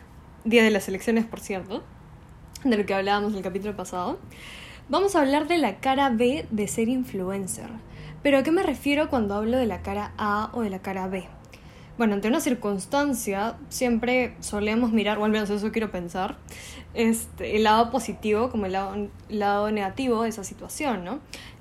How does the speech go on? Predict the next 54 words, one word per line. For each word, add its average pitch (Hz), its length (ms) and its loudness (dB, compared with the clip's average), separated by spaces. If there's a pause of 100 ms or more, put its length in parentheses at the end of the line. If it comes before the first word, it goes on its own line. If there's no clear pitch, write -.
(160)
Entonces 339 420 0
hoy 359 140 2
veremos 339 500 0
esos 269 260 -2
dos 233 200 0
lados, 226 640 2
pero 190 100 -6
en 185 80 -6
el 190 140 -6
mundo 208 260 -2
de 233 80 0
los 208 160 -8
influencers. 180 720 -12 (420)
Y 269 100 4
yo 330 100 6
sé 392 140 4
que 359 80 4
tal 320 380 2
vez 294 300 2
siempre 277 340 0
por 214 200 -2
ahí 202 300 2
alguno 208 420 0
va 208 100 2
a - 20 0
ver 208 340 0
que 220 100 -2
no 208 120 -2
sepa 233 280 -4
a 233 40 -10
qué 233 100 -4
me 226 120 4
refiero 220 360 -6
con 220 140 -4
influencers, 196 840 -10
¿no? 202 120 -6
Así 233 200 -4
que 226 100 -2
vamos 226 220 0
a 214 80 -4
explicar 214 600 -2
un 240 80 2
poquito 220 200 2
el 202 140 -4
término. 170 400 -10 (600)
Bueno, 285 180 2
los 226 160 4
influencers, 311 720 0
¿qué, 269 160 -8 (200)
qué, 247 260 -4
qué 269 80 -6
son 254 200 0
en 160 140 -10
sí? - 180 -8